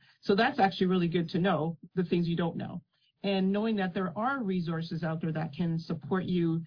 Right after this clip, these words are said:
that can help you. And I was also gonna put a plug in for the, um, the C N I, um, inquiry, because I think they're doing a phenomenal job, um, helping, coaching, supporting nurses.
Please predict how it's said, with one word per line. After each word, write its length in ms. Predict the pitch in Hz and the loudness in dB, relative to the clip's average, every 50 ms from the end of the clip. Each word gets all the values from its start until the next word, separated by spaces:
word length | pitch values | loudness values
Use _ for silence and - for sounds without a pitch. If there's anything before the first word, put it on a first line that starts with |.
| - - - _ - | -8 -18 -20 _ -2
that 260 | - 185 175 170 - | 0 0 0 0 0
can 200 | - 185 170 170 | 0 0 0 0
help 320 | 160 156 208 208 196 196 - | 0 0 0 0 0 -2 -2
you. 260 | 170 170 160 156 156 160 - - - _ _ _ - | -2 0 0 0 -2 -6 -10 -20 -20 _ _ _ -2
And 240 | 185 180 175 170 - | 0 0 0 0 0
I 180 | - 180 180 180 | 0 0 0 2
was 220 | 180 202 208 202 | 2 2 2 2
also 240 | 214 208 185 - 208 | 0 0 0 -2 -2
gonna 200 | 185 190 185 175 | 0 0 0 0
put 160 | - - 180 | -2 -2 -4
a 40 | 180 | -4
plug 300 | 165 - - 175 175 165 | -4 -4 -4 -4 -2 -2
in 160 | 170 170 170 | -2 -2 -2
for 220 | 165 - 180 175 | -4 -4 -4 -4
the, 160 | 160 160 160 160 | -2 -2 -2 -4
um, 320 | 165 - 160 160 160 160 | -2 -2 -2 -2 -2 -2
the 100 | 165 170 | -2 -4
C 240 | 165 - - 185 175 | -4 -2 -2 0 0
N 100 | 170 165 | 2 2
I, 300 | 160 160 165 165 165 - - | 0 0 0 0 -2 -2 -4
um, 500 | 170 170 160 160 156 160 160 160 170 165 - | -4 -2 -2 0 0 0 -2 -2 -2 -4 -4
inquiry, 580 | - 190 180 170 - - 185 185 180 175 175 170 | -2 -2 -2 0 2 2 4 4 4 4 4 2
because 240 | 160 175 175 - - | 2 0 -2 -2 -2
I 120 | 180 175 | -2 -2
think 300 | 170 - 208 202 202 190 | 0 0 0 0 0 0
they're 120 | - 180 | 0 -2
doing 400 | 170 - 175 175 175 175 175 - - | -2 0 0 0 0 0 -2 -2 -2
a 140 | - 165 165 160 - | -2 -4 -4 -4 -4
phenomenal 640 | 170 170 165 170 175 175 190 208 202 190 175 165 | -2 -2 0 0 0 0 0 0 0 0 0 -2
job, 440 | 143 131 160 151 151 151 165 175 185 - _ - - - - - - - - - | -2 -2 -4 -4 -4 -4 -2 -4 -4 -6 _ -16 -20 -20 -20 -20 -20 -10 -4 0
um, 400 | 175 165 165 165 160 165 165 165 - - - - - - | 0 2 2 2 2 0 0 0 -2 -6 -10 -10 -10 -14
helping, 560 | - - 208 202 208 196 - 208 180 175 170 | -8 -2 0 0 0 0 0 0 0 0 -2
coaching, 580 | 165 - - 202 196 190 - - 180 170 165 160 | -2 -2 0 0 0 -2 -2 -2 -2 -2 -2 -2
supporting 760 | 160 - 180 165 - - - 185 185 175 170 156 151 151 139 - - - _ _ _ - | -4 -4 -8 -8 -4 -2 0 0 2 2 2 0 0 -2 -4 -6 -12 -20 _ _ _ -2
nurses. 640 | 175 170 170 175 175 - - - 139 165 - _ | 0 0 0 0 -2 -4 -6 -6 -6 -8 -10 _